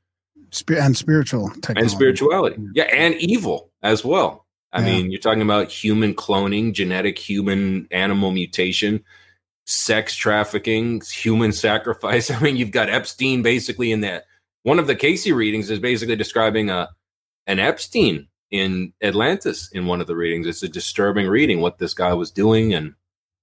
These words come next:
Speaker 2: you know, cloning sex slaves and making them to his taste. And it's, like, <laughs> one of the weirdest readings Edgar Cayce ever gave to this guy. And he's like, "Learn from your lesson, man."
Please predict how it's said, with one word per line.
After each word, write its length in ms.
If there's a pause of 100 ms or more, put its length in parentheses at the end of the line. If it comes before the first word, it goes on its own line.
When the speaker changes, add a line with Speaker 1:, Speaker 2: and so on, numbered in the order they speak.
(240)
Speaker 2:
you 80
know, 60
cloning 640
sex 440
slaves 580
and 140
making 360
them 240 (880)
to 140
his 280
taste. 520
And 140
it's, 200
like, 220
<laughs> 100
one 120
of 120
the 120
weirdest 600
readings 400
Edgar 260
Cayce 300
ever 260
gave 280
to 80
this 200
guy. 200
And 100
he's 160
like, 240 (340)
"Learn 460
from 300
your 120
lesson, 460
man." 320